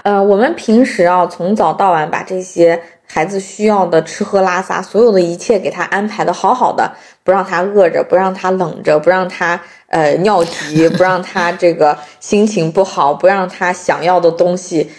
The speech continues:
Speaker 1: 要不到，那他有什么样的机会去，就说，“哎呀，我超想要这个东西，就让我思考一下我怎么样获得。”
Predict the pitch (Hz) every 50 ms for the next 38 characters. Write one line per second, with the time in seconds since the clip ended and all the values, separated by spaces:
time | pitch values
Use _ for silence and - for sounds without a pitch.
0 | - _ - 196 190 175 160 160 - 151 - - 170 165 151 - - - - -
1 | _ _ - 285 269 269 - - 247 247 247 226 185 147 - 165 - - - -
2 | - 151 147 156 170 196 208 202 185 165 160 160 - - - 185 180 180 - -
3 | 190 160 156 160 - - - 196 185 156 - - - - _ _ _ _ _ _
4 | _ - 185 175 175 175 170 - 202 214 202 175 - - - _ _ - - -
5 | - - - - _ _ - 190 180 185 - - _ _ - - - - 220 220
6 | 220 220 190 165 175 180 175 170 175 180 175 175 175 170 175 180 165 170 196 196
7 | 185 165 160 160 160 - - 233 226 220 - 180 151 147 170 190 170 165 170 175
8 | 175 185 170 165 170 170 170 196 190 - 208 180 - - 101 98 -